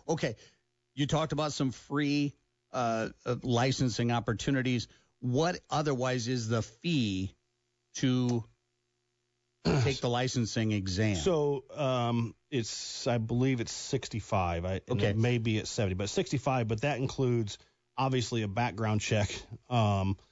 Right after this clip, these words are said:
Speaker 2: that the state does to make sure that you don't have some sort of a record that shouldn't put you on, um, education-based athletics. But,
Speaker 1: Mm-hmm.
Speaker 2: um, so it's sixty-five dollars a, a year. But again, one contest and you get that money back for the most
Speaker 1: Sure.
Speaker 2: part.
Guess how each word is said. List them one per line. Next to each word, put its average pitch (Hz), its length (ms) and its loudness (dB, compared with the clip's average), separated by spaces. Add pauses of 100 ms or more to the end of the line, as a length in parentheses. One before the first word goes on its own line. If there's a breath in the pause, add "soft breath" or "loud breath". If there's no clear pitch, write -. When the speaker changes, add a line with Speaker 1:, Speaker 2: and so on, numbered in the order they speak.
(200 soft breath)
Speaker 2:
that 104 80 -4
the 104 80 0
state 101 280 0
does 101 380 2
to 95 480 0
make 98 260 -4
sure 98 280 0
that 90 260 -6
you 101 80 -8
don't 90 180 -2
have 95 160 2
some 98 180 2
sort 98 200 2
of 90 60 2
a 90 120 2
record 98 440 -2
that 90 160 -10 (380)
shouldn't 92 220 2
put - 220 -2
you 98 140 4
on, 92 260 4 (680 soft breath)
um, 101 220 4
education-based 95 840 2
athletics. 92 500 0
But, 95 260 0
Speaker 1:
Mm-hmm. 98 540 2
Speaker 2:
um, 95 400 0
so 117 200 2
it's 110 80 -2
sixty-five 160 460 -2
dollars 127 320 0
a, 107 180 -4
a 107 100 -8
year. 117 560 2 (600 soft breath)
But 113 120 0
again, 117 260 2
one 123 160 2
contest 123 640 0
and 110 100 -2
you 113 140 2
get 107 240 -4
that 117 200 0
money 113 300 4
back 101 560 -2 (220)
for 107 60 -4
the 95 40 -2
most 104 160 0
Speaker 1:
Sure. 120 180 4
Speaker 2:
part. 104 220 -4